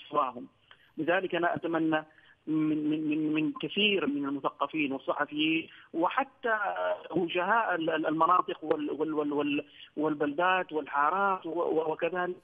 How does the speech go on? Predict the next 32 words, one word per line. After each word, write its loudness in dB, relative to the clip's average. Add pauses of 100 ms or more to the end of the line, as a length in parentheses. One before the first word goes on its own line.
(340)
لا 0 (200)
يدعموا 2
هذه -2
الميليشيا. -2 (260)
الميليشيا 0
يا 2
عزيزي -2
سامي 0
تت-، -6
تتوغل 0
حتى -6
في -12
الحواري، -2
تخيل، -6 (440)
تستقطب -4 (340)
ال-، 0
الرؤوس -2
الكبيرة -2
أو 0
الحارات 0
وغيرها 0
من -4
هؤلاء 0 (380)
فقط 0 (280)
لتدفع 0
لهم -2
مقابل 0
أن 0 (160)
يزجوا -2
بالمزيد 0 (340)
من 2
الغلابة، 2